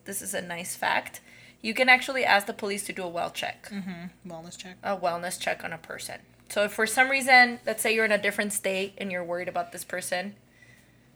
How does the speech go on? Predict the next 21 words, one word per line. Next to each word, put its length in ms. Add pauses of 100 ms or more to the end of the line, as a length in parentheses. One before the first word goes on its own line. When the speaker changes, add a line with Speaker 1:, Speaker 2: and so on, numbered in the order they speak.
(300)
Speaker 1:
you 160
Speaker 2:
Yeah. 40
Speaker 1:
can 180
definitely 480
call 180
nine 200
one 140
one 180
and 100
say, 160
"Hey, 400 (180)
can 180
you 100
do 180
a 40
wellness 360
check 240
on 120
this 120
person?" 440
And 200